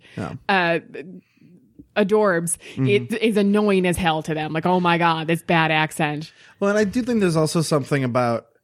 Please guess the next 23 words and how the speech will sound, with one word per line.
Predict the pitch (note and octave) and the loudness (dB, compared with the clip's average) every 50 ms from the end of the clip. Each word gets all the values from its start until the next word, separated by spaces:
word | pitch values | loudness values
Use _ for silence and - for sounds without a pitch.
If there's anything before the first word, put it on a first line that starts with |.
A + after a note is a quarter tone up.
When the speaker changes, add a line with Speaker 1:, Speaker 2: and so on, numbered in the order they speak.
| _ _ _ _ _ _ _ _ _ _ _ _ _ _ _ _ _ _ - B2+ | _ _ _ _ _ _ _ _ _ _ _ _ _ _ _ _ _ _ -8 -4
Speaker 1:
because | C3 D3+ C3 - D3+ D3 C#3+ C#3 A#2+ | -2 -2 0 0 0 0 0 0 0
of, | C#3 C3 C3+ | 0 0 0
you | C#3 C3+ | 0 0
know, | B2+ A#2 | 0 0
the | A2+ A#2 | 0 0
revelation, | A#2+ A#2+ A2 F#2+ G#2+ A2+ C#3 D3+ D3 - - C#3+ C3+ C3 C3 B2 | 0 0 -2 -2 -2 -2 0 0 0 0 0 0 0 0 0 -2
she's | - A#2+ A2+ G#2 | -2 -4 -6 -6
secretly | - A2 F#2+ F#2 D2 C2 E2+ | -6 -8 -8 -8 -10 -10 -10
the | G2+ G#2+ | -10 -10
first, | - - D3 C#3 C3+ B2+ - - - | -4 -2 0 2 2 2 0 -4 -6
so | A2+ A2 | -6 -6
she's | G2+ - - B2+ A2+ - | -6 -4 -4 -4 -6 -6
kinda | - - - - - - - | -8 -4 -2 -2 -2 -2 -2
undermining | B2+ C3 C3 C3 B2+ B2+ B2+ B2 B2 B2 A#2+ | -2 -2 -2 -2 0 0 -2 -2 -2 -2 -2
everyone. | A2+ G#2+ A#2+ A#2 A2+ A2+ A2+ A2+ A2 A2 - _ - - - - - - _ | -4 -4 -4 -4 -6 -6 -6 -8 -8 -10 -12 _ -20 -20 -20 -20 -20 -16 _
It | - D#3+ D#3+ C#3+ E3+ | -4 -4 -2 0 0
leaves | F3 F3 G3+ G#3+ G3 D#3+ | 0 2 0 0 0 0
most | D#3+ E3+ E3+ E3+ F#3+ F#3 - G#3 | 0 0 2 2 0 -2 -2 -2
of | G3+ | -2
her | G3 | 0
lines | E3 D3+ C#3+ C#3+ D3+ D3+ D3+ - | 0 2 2 2 2 0 0 -2
sounding | - D3 C#3 C3+ B2+ C3 B2+ A#2+ - _ _ _ _ _ - | 0 0 0 2 2 0 -2 -4 -6 _ _ _ _ _ -6
really | C3 C#3+ D3+ D#3+ D#3+ D#3+ D3+ C3+ | -2 -2 0 2 0 0 -2 -4